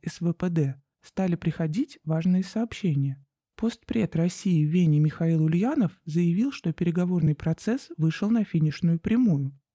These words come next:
На столе переговоров уже лежит двадцатистраничный итоговый документ, и речь теперь идет всего лишь о требующих дополнительной проработки нескольких пунктах.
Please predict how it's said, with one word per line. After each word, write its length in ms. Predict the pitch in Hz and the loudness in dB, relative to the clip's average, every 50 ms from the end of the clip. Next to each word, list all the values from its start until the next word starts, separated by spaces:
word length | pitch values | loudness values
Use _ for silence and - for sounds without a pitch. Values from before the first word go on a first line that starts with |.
| _ - | _ -4
На 80 | 180 | -4
столе 320 | 185 185 - 202 202 214 220 | -4 -2 -2 0 0 0 0
переговоров 720 | 214 - 196 190 170 185 196 202 233 285 311 269 - - | 0 0 -2 0 0 0 -2 0 -2 -2 -2 -2 -2 0
уже 160 | 180 175 190 | 0 0 2
лежит 340 | 202 214 247 254 277 262 190 | 2 2 2 2 2 0 0
двадцатистраничный 1040 | 156 156 170 - - - - 175 - - - 185 190 196 196 185 - - - 170 160 | 2 0 -2 -2 -4 -6 -6 -6 -6 -2 -2 0 2 2 2 2 0 -2 0 0 0
итоговый 360 | 156 - 175 165 151 156 156 156 | 0 0 -2 0 0 0 0 0
документ, 640 | 143 160 - - 190 190 202 254 320 311 - _ _ - | -2 -2 -2 0 0 2 2 2 0 -2 -6 _ _ -2
и 120 | 240 175 | 0 2
речь 280 | 175 214 262 - - - | 2 2 0 0 -2 -6
теперь 320 | 285 - - 220 208 185 | -6 -2 0 0 2 2
идет 240 | 160 165 165 151 - | 2 2 0 -2 -2
всего 260 | - - 170 165 202 | -2 -4 -2 0 0
лишь 220 | 220 220 - - | -2 -2 -2 -4
о 40 | 214 | -6
требующих 600 | - - 214 214 202 190 202 202 - - 214 190 | -4 0 -2 0 2 2 0 0 0 -2 -4 -2
дополнительной 760 | 185 208 - - 233 247 247 247 214 170 - - 147 147 143 | -2 -4 -2 0 0 2 4 2 2 0 0 0 0 0 0
проработки 680 | 143 - 165 156 156 156 156 156 190 254 - - - 233 | 0 0 0 0 2 0 0 0 -2 -2 -4 -2 0 4
нескольких 600 | 175 156 151 147 - - 170 - - 240 240 - | 4 4 4 2 -2 -6 -8 -6 -2 -4 -4 -4
пунктах. 600 | - 233 190 151 135 - - 170 147 - - _ | -2 0 2 2 0 0 -4 -8 -8 -8 -8 _